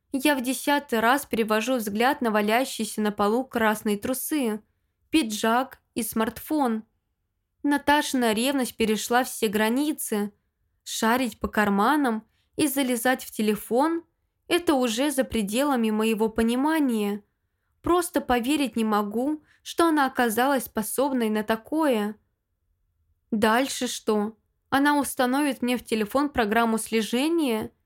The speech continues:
Засунет жучок в мою машину? Наймёт частного детектива, чтобы он ходил за мной по пятам? И она даже не попыталась меня выслушать.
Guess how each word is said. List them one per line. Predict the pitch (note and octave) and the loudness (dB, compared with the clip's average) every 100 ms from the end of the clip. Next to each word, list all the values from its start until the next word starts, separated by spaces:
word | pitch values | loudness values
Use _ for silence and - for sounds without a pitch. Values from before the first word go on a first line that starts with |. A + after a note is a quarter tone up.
| _ _ _ _ - | _ _ _ _ -6
Засунет | C4 D#4 D#4 - E4 D4+ | 0 0 0 -2 0 0
жучок | A3 B3 A#3 F#4+ - | 0 -4 -2 -2 0
в | |
мою | B3 A#3+ A#3+ | 0 0 0
машину? | A#3 A3+ A3 - D#4+ F4 C4 A#3 - _ _ _ _ _ | 0 -2 -2 -2 0 0 0 -4 -10 _ _ _ _ _
Наймёт | A#3+ A#3+ A#3 D4 D4+ | 2 2 2 0 -2
частного | - B3 C4+ B3+ G#3 | 0 2 2 -2 -2
детектива, | G#3 G#3 G#3 - C#4 C#4 | -2 -4 -6 -4 -2 -2
чтобы | C4 - G3+ | -2 -4 0
он | A3 A3 | 0 0
ходил | A3 G#3 C#4 | -2 0 0
за | A#3 | 0
мной | A3 A3 | 2 0
по | G#3+ G3+ | 0 -2
пятам? | G#3 G#3 G#3+ C4 E4+ - _ _ _ _ _ _ _ _ | -2 0 0 2 0 -4 _ _ _ _ _ _ _ _
И | - C#4 | 0 2
она | C4+ C4 | 2 2
даже | A3 B3+ C4 | 2 2 2
не | B3+ A3+ | 0 0
попыталась | A3 G#3+ A3+ C4+ D#4+ C#4+ - | -2 -2 0 2 2 0 -2
меня | A#3 A3+ | 0 0
выслушать. | A3 D#4+ E4+ - A#3+ - G3+ G3+ | 2 0 0 -2 -4 -2 -4 -4